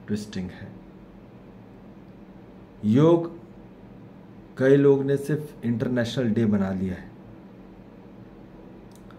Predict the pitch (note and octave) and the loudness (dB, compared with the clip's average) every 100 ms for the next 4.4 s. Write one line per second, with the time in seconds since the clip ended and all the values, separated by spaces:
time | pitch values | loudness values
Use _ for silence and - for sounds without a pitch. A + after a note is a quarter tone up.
0 | - - - - - - - - G#2 B2+ | -20 -20 -20 -20 -20 -20 -20 -8 0 4
1 | E3+ F3+ - - - - - - - D#3+ | 4 4 -2 -16 -20 -20 -20 -8 -2 -2
2 | A#2 G#2+ D#3 E3 E3 D#3 C#3 D3 B2+ F#2 | 0 2 2 4 2 2 4 2 2 -2
3 | - - - - - - - - - A2+ | -10 -18 -20 -20 -20 -20 -20 -20 -6 0
4 | B2+ A#2+ G#2+ G#2 | 0 0 -4 -8